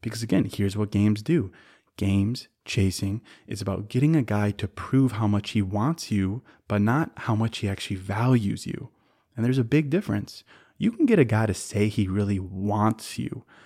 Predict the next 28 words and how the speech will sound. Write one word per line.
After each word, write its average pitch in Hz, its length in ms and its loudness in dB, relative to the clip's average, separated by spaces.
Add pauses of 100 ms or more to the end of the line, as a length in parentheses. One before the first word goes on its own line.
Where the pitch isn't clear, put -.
(280)
You 151 120 -2
can 190 100 4
get 165 140 4
a - 20 2
guy 117 180 2
to 110 60 4
make 98 300 0 (260)
huge - 340 0
promises, 95 840 0 (260)
make 104 300 -2
big 107 320 0
gestures 104 720 -2
that - 240 -6
reflect - 520 -6
interest. - 680 -4 (720)
But - 160 -2
chasing 120 720 2 (140)
is 107 120 -6
about 98 200 -4
wanting, 104 760 0
not 107 380 -4
proving 123 640 2 (340)
with 101 220 -2
actions. - 720 -2 (160)
Chasing 123 420 2
is 107 80 4
about 98 280 -2
interest. - 520 2